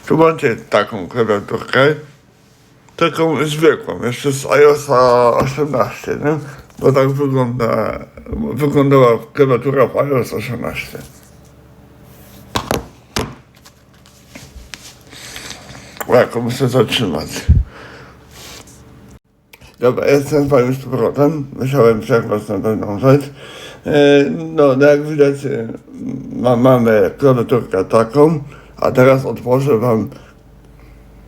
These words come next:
e, notatnik od, e, Apple'a. I tu, e,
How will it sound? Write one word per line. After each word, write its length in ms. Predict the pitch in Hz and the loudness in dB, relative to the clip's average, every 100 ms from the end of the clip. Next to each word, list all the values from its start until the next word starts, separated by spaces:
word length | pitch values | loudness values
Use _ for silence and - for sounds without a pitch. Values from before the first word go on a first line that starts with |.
| - - - - - - - - - - - - - - | -20 -20 -20 -20 -20 -20 -20 -20 -20 -20 -20 -14 -14 0
e, 380 | 107 104 107 104 | 4 6 6 4
notatnik 720 | 110 110 104 147 143 165 147 185 | 2 2 4 2 2 -4 -2 2
od, 280 | 233 - | 2 0
e, 240 | 110 98 98 | -4 -2 0
Apple'a. 560 | 87 107 - 76 80 131 - _ _ _ _ _ _ - - | 0 -2 -2 -4 -4 -6 -14 _ _ _ _ _ _ -8 -4
I 140 | 87 | -2
tu, 360 | - 135 143 139 - - _ _ _ _ - - - - - - - - - - - - | 2 4 4 -2 -16 -20 _ _ _ _ -20 -20 -20 -20 -20 -20 -20 -20 -20 -20 -20 -12
e, 720 | - 101 113 113 110 - - | 0 2 4 2 2 0 0